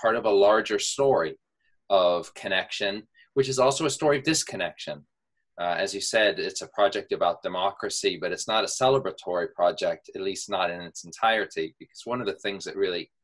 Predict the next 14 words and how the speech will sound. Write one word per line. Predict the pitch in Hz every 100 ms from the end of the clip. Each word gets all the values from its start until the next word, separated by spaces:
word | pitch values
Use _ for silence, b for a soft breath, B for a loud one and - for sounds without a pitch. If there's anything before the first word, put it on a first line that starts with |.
| _
struck | - - 139 - -
me | 87 82 85
in |
my | 85 80
first | - 120 -
book, | 120 113 -
and | 90
then | 92 87
again | 80 92 92
in | 85
Lord | 82 82
Cornwallis | - 92 87 85 82 -
is | 85
Dead, | - 127 95